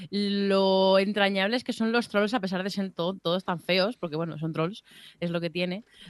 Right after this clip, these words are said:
pero, pero al final he conectado mucho con los personajes y, y al final de la temporada que pasan muchas cosas, no voy a spoilear, no os preocupéis, pero incluso un día hasta lloré un poquito con Troll Hunters, ¿vale? <laughs> Estoy,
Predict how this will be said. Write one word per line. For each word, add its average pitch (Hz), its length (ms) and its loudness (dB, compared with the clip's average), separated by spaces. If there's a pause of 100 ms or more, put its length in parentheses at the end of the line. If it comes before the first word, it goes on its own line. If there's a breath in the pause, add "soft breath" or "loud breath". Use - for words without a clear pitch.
(140 loud breath)
pero, 190 800 4
pero 196 140 4
al 202 100 4
final 208 300 2
he 269 40 0
conectado 233 460 0
mucho 226 160 0
con 262 80 2
los 254 140 0
personajes 214 560 -4
y, 185 360 -2
y 170 140 -4
al 160 160 -2
final 160 220 -6
de 185 60 0
la 196 40 -2
temporada 180 380 -4
que 165 80 -10
pasan 175 240 -6
muchas 165 280 -6
cosas, 190 300 -6
no 160 120 -8
voy 151 100 -6
a 147 200 -6
spoilear, 156 340 -8
no 165 40 -10
os 151 80 -14
preocupéis, 151 480 -8 (380 loud breath)
pero 180 360 2
incluso 185 440 0
un 196 200 0
día 233 220 0
hasta 320 160 0
lloré 220 240 4
un 247 80 2
poquito 240 540 0
con 202 240 0
Troll 185 280 0
Hunters, 160 420 -2
¿vale? 175 320 0
<laughs> - 40 -4
Estoy, 240 440 -2